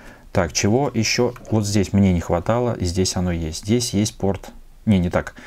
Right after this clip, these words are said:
Здесь порты закрыты заглушками. Здесь заглушек нет. То есть, если сюда попадает грязь, это проблема, это начинается промывание и так далее.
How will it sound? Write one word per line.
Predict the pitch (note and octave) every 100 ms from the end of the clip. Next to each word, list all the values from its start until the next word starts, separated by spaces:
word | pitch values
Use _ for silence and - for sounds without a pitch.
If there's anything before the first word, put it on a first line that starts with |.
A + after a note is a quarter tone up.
| -
Здесь | F#2+ A#2+ A#2+
порты | - A2 - D3 F3 -
закрыты | G#2 G2 F#2 G#2 B2+ C#3 C3 - -
заглушками. | F#2+ G2 G#2+ G#2+ - C#2+ - - - -
Здесь | F2+ A2+
заглушек | A2+ F#2+ F#2+ - -
нет. | E2+ - -
То | -
есть, | F2+ -
если | G#2+ -
сюда | - G2
попадает | F#2 F2+ F#2 E2+ F2
грязь, | G#2+ B2+ C#3 -
это | - - E2
проблема, | - D#2+ E2+ A2+ C3+ C3
это | F#2 E2+
начинается | E2 F#2 E2+ D#2 D2+
промывание | - E2 D#2+ G#2+ B2+ F2
и |
так | - F2
далее. | D#2+ -